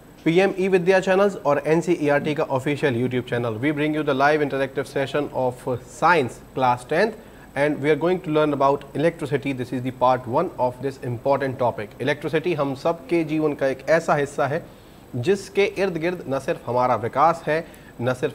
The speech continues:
हमारा जीवन है, बल्कि बहुत सारी भविष्य की आकांक्षाएं और अपेक्षाएं इसी के इर्द गिर्द हमारी घूमती रहती हैं।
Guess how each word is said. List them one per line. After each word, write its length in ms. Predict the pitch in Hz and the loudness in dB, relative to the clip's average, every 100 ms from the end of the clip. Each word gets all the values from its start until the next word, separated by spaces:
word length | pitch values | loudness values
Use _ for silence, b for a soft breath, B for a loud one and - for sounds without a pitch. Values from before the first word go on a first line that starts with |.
| 123 | -2
हमारा 280 | 123 117 | -2 -2
जीवन 360 | 107 117 170 175 | -4 -2 -2 -2
है, 120 | 170 | -2
बल्कि 420 | 170 156 151 220 - B B | -2 -4 -4 -8 -8 B B
बहुत 260 | 120 165 170 | 0 2 2
सारी 240 | 139 156 | 0 0
भविष्य 340 | 143 131 135 - | 0 0 -2 -6
की 100 | 156 | -6
आकांक्षाएं 640 | - 113 123 131 131 165 | -2 -2 -2 -4 -2 -2
और 100 | 170 | -2
अपेक्षाएं 500 | 123 117 123 - 120 | -2 -4 -8 -6 -6
इसी 240 | - 127 160 | -6 -4 -4
के 100 | 151 | -4
इर्द 280 | 127 131 110 | -4 -6 -6
गिर्द 200 | 117 104 | -8 -8
हमारी 300 | 104 110 143 | -6 -6 -4
घूमती 320 | 117 135 123 | -2 -2 -4
रहती 260 | 107 107 | -6 -4
हैं। 140 | 120 | -4